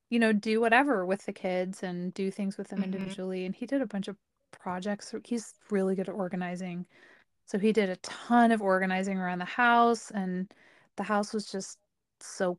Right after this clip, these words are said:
Speaker 1: clean when I got home, which
Speaker 2: <laughs> Oh
Speaker 1: was
Speaker 2: my
Speaker 1: such a
Speaker 2: gosh.
Speaker 1: nice surprise.
Speaker 2: Is he for hire? That's,
Speaker 1: Except
Speaker 2: like, the
Speaker 1: their
Speaker 2: exact
Speaker 1: rooms.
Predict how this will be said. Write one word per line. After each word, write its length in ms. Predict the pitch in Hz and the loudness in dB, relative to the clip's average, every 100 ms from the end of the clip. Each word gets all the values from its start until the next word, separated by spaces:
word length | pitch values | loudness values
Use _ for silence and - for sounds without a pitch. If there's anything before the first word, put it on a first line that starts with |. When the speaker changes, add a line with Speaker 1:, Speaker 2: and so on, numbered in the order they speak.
| - | -8
Speaker 1:
clean 720 | - - 240 269 294 311 311 | -8 0 6 8 8 6 4
when 120 | 311 | 2
I 120 | 302 294 | 2 4
got 280 | 285 269 | 4 4
home, 720 | 269 262 262 269 269 269 269 240 | 2 2 4 4 2 2 0 -2
which 200 | 202 - | -6 -6
Speaker 2:
<laughs> 20 | |
Oh 20 | |
Speaker 1:
was 140 | 214 214 165 | -8 -8 -8
Speaker 2:
my 60 | 180 | -10
Speaker 1:
such 360 | - 254 254 | -6 -6 -4
a 40 | 233 | -4
Speaker 2:
gosh. 100 | 208 | -2
Speaker 1:
nice 240 | 196 196 | -4 -6
surprise. 600 | 196 - 185 180 185 - - | -8 -4 -4 -4 -6 -10 -6
Speaker 2:
Is 120 | 233 | 0
he 120 | 247 | 2
for 260 | 233 226 240 | 2 6 6
hire? 500 | 220 180 180 202 226 277 | 8 8 8 6 4 4
That's, 140 | 240 | 4
Speaker 1:
Except 160 | - 277 | 6 6
Speaker 2:
like, 100 | 208 | 8
the 60 | |
Speaker 1:
their 100 | 240 | 6
Speaker 2:
exact 500 | 226 202 - 165 180 | 6 4 2 2 -2
Speaker 1:
rooms. 160 | - - | -8 -10